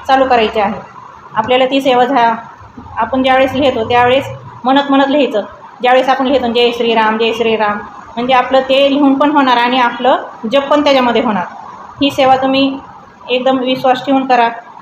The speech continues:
आणि तुमचं लवकरात लवकर आपले रामराया, हनुमान महाराज, तुमचं हे पूर्णच होणार. तुमची जी इच्छा आहे ती पूर्ण होणार त्रेचाळीस दिवसात.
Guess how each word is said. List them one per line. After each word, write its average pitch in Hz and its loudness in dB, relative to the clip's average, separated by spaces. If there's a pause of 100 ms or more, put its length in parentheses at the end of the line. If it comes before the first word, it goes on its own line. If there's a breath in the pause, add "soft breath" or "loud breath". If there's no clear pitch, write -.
आणि 247 -4
तुमचं 254 -2
लवकरात 254 2
लवकर 254 2 (480)
आपले 247 0
रामराया, 240 2 (360)
हनुमान 240 0
महाराज, 233 2 (340)
तुमचं 247 0
हे 247 0 (580)
पूर्णच 277 0
होणार. 226 0
तुमची 233 -6
जी 233 -4
इच्छा 240 -2
आहे 233 2
ती 254 -4
पूर्ण 277 0
होणार 226 0 (360)
त्रेचाळीस 240 2
दिवसात. 220 -4